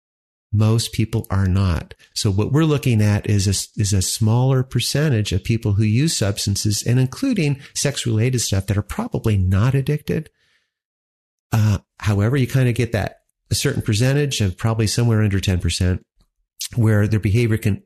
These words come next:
really be explained quite adequately by, you know, this inability to stop their behavior despite the negative consequences and the pain that they feel as a result of their use is, it's, it's really,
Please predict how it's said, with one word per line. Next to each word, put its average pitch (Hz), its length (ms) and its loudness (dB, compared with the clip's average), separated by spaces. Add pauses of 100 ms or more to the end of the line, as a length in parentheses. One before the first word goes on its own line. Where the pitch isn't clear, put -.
really 120 320 2
be 104 140 0
explained 98 380 0
quite 95 260 0
adequately 92 680 0 (680)
by, 90 380 0
you 92 100 0
know, 87 140 0 (480)
this 107 300 -4
inability 92 440 0
to 80 80 -2
stop 82 320 -2
their 71 100 -4
behavior 87 360 0
despite - 440 -4
the 92 80 -2
negative 90 320 -2
consequences - 1040 -4 (360)
and 95 120 2
the 92 60 0
pain 110 240 2
that 95 120 0
they 87 120 0
feel 113 300 0
as 95 140 0
a 87 40 -2
result 95 400 0
of 87 100 -2
their 85 100 0
use 95 340 0
is, 82 320 -2
it's, - 420 -4
it's - 260 -4
really, 95 360 0